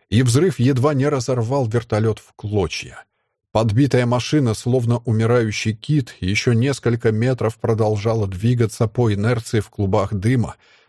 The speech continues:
но затем развалилась в воздухе и просыпалась вниз огненным дождем из обломков. «Твою мать!» —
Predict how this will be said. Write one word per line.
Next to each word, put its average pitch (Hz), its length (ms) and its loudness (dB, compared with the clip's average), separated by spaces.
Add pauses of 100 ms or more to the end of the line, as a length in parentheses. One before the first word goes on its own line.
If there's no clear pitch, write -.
но 110 140 0
затем 139 400 2
развалилась 123 840 0
в 92 60 -6
воздухе 117 720 0 (380)
и 139 120 0
просыпалась 117 800 -2
вниз 101 600 -2
огненным 110 540 0
дождем 92 460 -4
из 85 100 -8
обломков. 78 640 -8 (760)
«Твою 98 640 -2
мать!» — - 760 -6